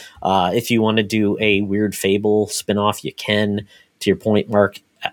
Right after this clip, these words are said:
I mean, eh, somebody wants to bring back Viva Pinata and put their own spin on it, 'cause I think that could have been a huge franchise for Microsoft. It just was at a point, it's like they didn't know what they wanted to be.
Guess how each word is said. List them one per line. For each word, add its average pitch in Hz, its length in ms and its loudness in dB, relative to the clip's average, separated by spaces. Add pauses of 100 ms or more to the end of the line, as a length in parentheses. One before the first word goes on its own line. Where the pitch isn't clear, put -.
I 123 40 -2
mean, 127 340 2
eh, 87 400 -6
somebody 175 240 0
wants 233 180 0
to - 60 -10
bring 185 160 2
back 190 280 -2 (560)
Viva 143 280 0
Pinata 110 560 0 (1040)
and 123 80 -2
put 139 120 2
their 135 120 2
own 131 100 0
spin - 300 0
on 156 160 2
it, 185 180 -4
'cause 117 320 -2
I 139 80 2
think 226 300 -4
that 156 200 -2
could 156 100 -4
have 131 120 -2
been 113 140 0
a 98 40 0
huge 120 440 -2
franchise 110 480 -2
for - 100 -10
Microsoft. 131 560 -2 (260)
It - 100 0
just 139 180 0
was 120 120 -2
at 123 140 2
a - 40 0
point, 123 260 -2
it's 107 140 -4
like 107 120 -2
they 117 80 -2
didn't 110 160 -2
know 101 80 -4
what 101 120 -6
they 95 80 -2
wanted 87 240 -6
to 76 40 -10
be. 95 320 -8